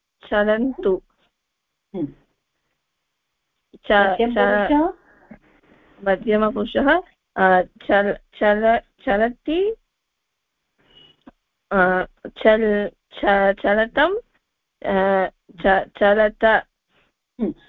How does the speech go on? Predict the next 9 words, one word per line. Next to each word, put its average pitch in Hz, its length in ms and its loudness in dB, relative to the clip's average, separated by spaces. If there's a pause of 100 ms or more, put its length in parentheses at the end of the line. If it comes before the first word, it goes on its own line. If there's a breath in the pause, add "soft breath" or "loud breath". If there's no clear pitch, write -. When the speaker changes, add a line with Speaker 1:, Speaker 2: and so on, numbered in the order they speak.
(100)
Speaker 2:
तत्र 277 240 2
मध्यमपुरुष 269 680 -2
एकवचनान्तं 240 1120 -6
चल 214 400 -2 (580)
इति 202 200 -6
भवति, 165 300 -4
तत्र 196 380 -10
प्रत्ययः 277 540 -4
नास्ति। 160 480 -6